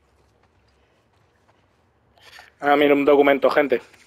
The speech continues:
Veintiséis minutos, ¿eh? Por cierto. <clears throat> Ruby, lamento que nuestra pa-, patrulla te sorprendiera ayer. No nos encontramos a gente muy a menudo. Entiendo por qué tenías tus reservas para seguirnos hasta Jackson,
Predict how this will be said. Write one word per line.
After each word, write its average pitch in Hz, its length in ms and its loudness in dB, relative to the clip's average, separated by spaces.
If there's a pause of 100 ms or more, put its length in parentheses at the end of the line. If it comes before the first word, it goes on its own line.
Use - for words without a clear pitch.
(280)
Veintiséis 156 480 -2
minutos, 156 380 0
¿eh? 156 60 0
Por 135 140 -2
cierto. 180 320 -10 (1900)
<clears throat> - 420 -8
Ruby, 175 380 0 (440)
lamento 175 380 0
que 208 80 2
nuestra 175 280 -2
pa-, 151 180 -2 (300)
patrulla 160 340 0
te 175 100 -4
sorprendiera 143 540 -2
ayer. 139 260 0 (280)
No 156 180 -6
nos 185 160 -4
encontramos 165 1160 -4
a 156 80 -10
gente 165 280 -4
muy 151 160 -2
a 147 60 0
menudo. 131 380 -6 (280)
Entiendo 160 340 -4
por 190 140 0
qué 185 100 -2
tenías 180 220 -2
tus 165 140 -6
reservas 170 320 -2
para 156 180 -2
seguirnos 139 400 -6
hasta 143 220 -6
Jackson, 123 400 -6